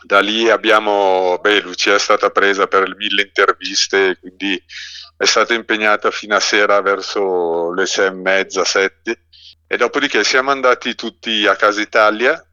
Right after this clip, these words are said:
all'Acqua Grande a Livigno, per fare una cena insieme. Lì c'è stata una,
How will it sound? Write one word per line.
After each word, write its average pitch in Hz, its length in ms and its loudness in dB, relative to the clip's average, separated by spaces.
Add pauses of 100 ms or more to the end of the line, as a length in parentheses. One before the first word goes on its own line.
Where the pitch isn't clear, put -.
(120)
all'Acqua 98 400 0
Grande 95 380 0
a - 40 4
Livigno, 98 720 -4
per 95 180 0
fare 95 240 0
una 95 180 0
cena 98 240 0
insieme. 107 640 0
Lì 101 220 -6
c'è 101 160 -2
stata 98 420 0
una, 92 560 0